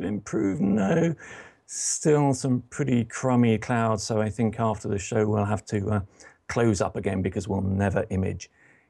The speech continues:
galaxies or nebulae or anything else. Don't forget, these are the telescopes of the Institute of Astrophysics in the Canary Islands, three hundred miles off the west coast of Africa, eight thousand feet altitude, and those are the telescopes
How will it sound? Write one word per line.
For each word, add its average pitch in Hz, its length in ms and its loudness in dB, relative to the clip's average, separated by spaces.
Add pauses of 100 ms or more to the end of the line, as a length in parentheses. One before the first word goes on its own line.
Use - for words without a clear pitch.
(120)
galaxies 104 580 -8
or 92 160 -12
nebulae 92 480 -8
or 92 180 0
anything 98 380 0
else. 98 300 -2
Don't 110 160 0
forget, 123 300 2
these 113 260 4
are 123 200 4
the 107 100 2
telescopes 107 760 -4 (360)
of 113 80 -20
the 92 100 -4
Institute 95 420 -6
of 95 120 -4
Astrophysics 98 600 -6
in 95 120 0
the 95 80 0
Canary 98 480 0
Islands, 95 260 0
three - 180 -6
hundred 101 280 -2
miles 104 680 2
off - 240 -6
the - 80 -4
west 101 300 -6
coast 104 240 -6
of - 160 -18
Africa, 98 440 -10 (540)
eight - 160 -10
thousand 110 380 -8
feet - 400 -6 (640)
altitude, 98 640 0
and 92 200 2
those 113 360 2
are 113 180 0
the 110 120 0
telescopes - 800 -4